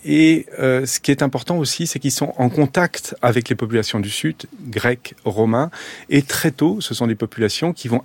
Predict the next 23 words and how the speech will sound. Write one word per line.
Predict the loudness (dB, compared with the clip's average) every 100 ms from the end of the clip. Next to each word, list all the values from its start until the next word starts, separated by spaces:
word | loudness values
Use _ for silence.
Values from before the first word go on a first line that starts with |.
| _
intégrer | 2 2 2 0 2 -2
toute | -2 -8 0
une | 0
série | 2 -2 -2 -2
de | -2
modes | 2 0 2
de | 0
vie, | 0 -4 -8 -10 -18 -16 -6
de | -2
modes | 0 2
de | 0
fonctionnement | 0 0 2 2 2 2 -2 -12
qu'on | 0
ne | 0
trouve | 0 -2
pas | -2
forcément | 0 0 2 4
dans | 4 2
le |
nord | 0
de | 2
la | 2
Gaule. | 4 4 2